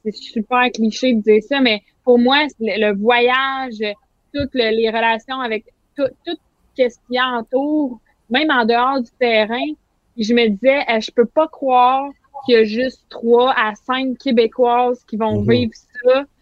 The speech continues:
Speaker 2: Mhm.
Speaker 1: dans leur vie à chaque année. Il faut le faire vivre à plus de gens possible. C'est pour ça aussi que, euh, Patricia, elle a été approchée, parce que si moi, je veux faire vivre ça à plus de Québécoises, ben, il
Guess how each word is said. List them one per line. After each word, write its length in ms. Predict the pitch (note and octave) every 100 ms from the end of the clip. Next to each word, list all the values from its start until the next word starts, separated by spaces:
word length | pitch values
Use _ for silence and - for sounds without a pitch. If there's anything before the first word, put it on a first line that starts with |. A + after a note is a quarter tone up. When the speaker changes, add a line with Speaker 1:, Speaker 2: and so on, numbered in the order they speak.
| _
Speaker 2:
Mhm. 120 | - G#3+
Speaker 1:
dans 180 | A3+ A3+
leur 200 | A3 A3 G#3+ G#3+
vie 200 | C4 C4+ B3+
à 160 | G#3+
chaque 220 | G#3+ B3
année. 480 | A#3+ A3+ A#3 B3+ D4+ - _ -
Il 140 | A3
faut 200 | - D4
le 160 | C4+ A#3+
faire 280 | A#3+ A3
vivre 300 | G#3 B3+ C4
à 100 | A3 G3+
plus 260 | B3 C4 B3+ - A3
de 140 | G#3+
gens 200 | A3 A#3
possible. 460 | A3+ G#3 - C4 G#3 _
C'est 80 | - G#3
pour 160 | G#3
ça 140 | - C#4+
aussi 280 | A#3 - C4
que, 140 | B3 G#3
euh, 480 | G#3 _ _ - G3+
Patricia, 420 | G#3+ G#3 - C4+
elle 60 | A#3
a 40 |
été 160 | A3 A#3+
approchée, 500 | G#3+ - A3 - D#4
parce 220 | G#3+ G#3
que 100 | A#3 G3 - _
si 220 | _ - B3
moi, 180 | C#4 E4+
je 140 | A#3+
veux 60 | A3+
faire 240 | A#3 A3+
vivre 180 | A3 A3
ça 240 | - C#4+ C4
à 80 |
plus 200 | A3 B3+ A#3+
de 80 | A3+
Québécoises, 580 | B3 G#3+ G#3+ C4 C#4+ A#3
ben, 120 | G3+
il 120 | G3+